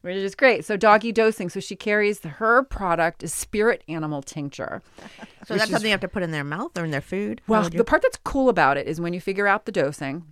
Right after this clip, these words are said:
Speaker 2: Mm-hmm.
Speaker 1: is people, they can either put it on their nose if it's just a small dose.
Speaker 2: The do-, you put it on the dog's nose.
Speaker 1: On the dog's nose.
Speaker 2: Not on
Speaker 1: It's
Speaker 2: your
Speaker 1: like,
Speaker 2: nose.
Speaker 1: nope, just on the dog. <laughs> Right, right.
Speaker 2: <laughs>
Speaker 1: Or what they do too is you can put it on, um,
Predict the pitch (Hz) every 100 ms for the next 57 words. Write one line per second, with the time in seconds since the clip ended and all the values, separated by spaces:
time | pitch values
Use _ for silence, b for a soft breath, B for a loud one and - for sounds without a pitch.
0 | 170 185 165 - - - 202 180 131 -
1 | 143 196 180 170 170 170 - 185 208 233
2 | 269 269 175 156 170 190 - 170 165 -
3 | 170 170 - 160 151 151 147 - - -
4 | - - 165 - - 185 190 160 139 131
5 | 127 - - - 180 170 156 156 - 151
6 | 151 170 170 156 151 196 165 175 - 440
7 | - 403 403 - 349 175 - 226 349 254
8 | 247 214 226 247 - 175 180 - - -
9 | - 277 370 403 294 240 233 233 185 196
10 | - 302 320 190 160 180 170 180 180 -
11 | 190 185 175 170 170 165 160 156 143